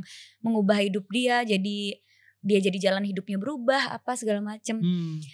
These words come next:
Speaker 1: Karena kita dikasih lihat semua itu dari banyak sisi, ada
Speaker 2: Ya.
Speaker 1: dari sisi aku, dari sisi
Speaker 2: Angga.
Speaker 1: Angga, sisi bapaknya,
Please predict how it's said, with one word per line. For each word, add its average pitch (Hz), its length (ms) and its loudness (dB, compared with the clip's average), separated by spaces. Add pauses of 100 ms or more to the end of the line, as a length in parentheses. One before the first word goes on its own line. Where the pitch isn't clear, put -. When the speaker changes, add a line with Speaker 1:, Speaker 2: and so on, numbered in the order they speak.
(160)
Speaker 1:
Karena 262 200 4
kita 269 140 4
dikasih 262 320 4
lihat 254 160 0
semua 247 260 2
itu 240 200 -2
dari 226 160 0
banyak 208 260 0
sisi, 226 400 -2
ada 165 220 4
Speaker 2:
Ya. 147 60 6
Speaker 1:
dari 165 160 0
sisi 175 420 -4
aku, 185 400 -2
dari 165 180 -2
sisi 175 460 -6 (340)
Speaker 2:
Angga. 151 400 6
Speaker 1:
Angga, 190 560 6
sisi 175 240 -2
bapaknya, 185 640 2